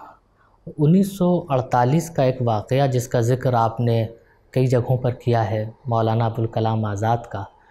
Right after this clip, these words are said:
अलीगढ़ मुस्लिम यूनिवर्सिटी के कन्वोकेशन में वो तशरीफ़ लाए और यहाँ उन्होंने एक तकरीर की थी। उस तकरीर के अल्फाज को या फिर उसे तोड़ ममोड़ के या फिर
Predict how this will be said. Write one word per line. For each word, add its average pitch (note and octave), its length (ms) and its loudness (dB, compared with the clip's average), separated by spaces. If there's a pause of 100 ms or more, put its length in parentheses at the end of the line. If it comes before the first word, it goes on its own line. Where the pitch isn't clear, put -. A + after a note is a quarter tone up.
(460)
अलीगढ़ C3+ 300 4
मुस्लिम C3 320 0
यूनिवर्सिटी A#2+ 500 0
के B2 260 0
कन्वोकेशन B2 720 0
में B2+ 80 0
वो A#2 120 0
तशरीफ़ A#2+ 520 -2
लाए A2+ 280 -2 (460)
और C3 100 2
यहाँ C3 320 2
उन्होंने A#2+ 380 0 (680)
एक B2+ 220 -2
तकरीर C3 360 2
की A2 200 -4
थी। - 260 -12 (680)
उस - 260 -2 (200)
तकरीर F#3 560 2
के G3+ 340 4
अल्फाज C#3+ 720 2
को F3 320 2
या D3+ 160 4
फिर D3 300 2
उसे C#3+ 260 2
तोड़ D3 360 2
ममोड़ D3 420 2
के C#3+ 360 0
या C3 180 2
फिर C3+ 400 0